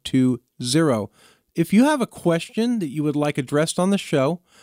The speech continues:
or if you have a topic you'd like me to discuss on the show, please do not hesitate to contact us.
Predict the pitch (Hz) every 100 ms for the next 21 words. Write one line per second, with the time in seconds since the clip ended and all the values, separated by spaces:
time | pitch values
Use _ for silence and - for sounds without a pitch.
0 | _ _ 185 226 - 185 185 185 202 185
1 | 185 175 170 - 196 233 185 - 151 143
2 | 147 156 135 135 - - 214 226 202 165
3 | 135 - 131 123 - - - _ - 233
4 | 202 - 170 160 160 175 - 156 160 156
5 | - 160 143 - - 202 214 160 120 -
6 | 110 -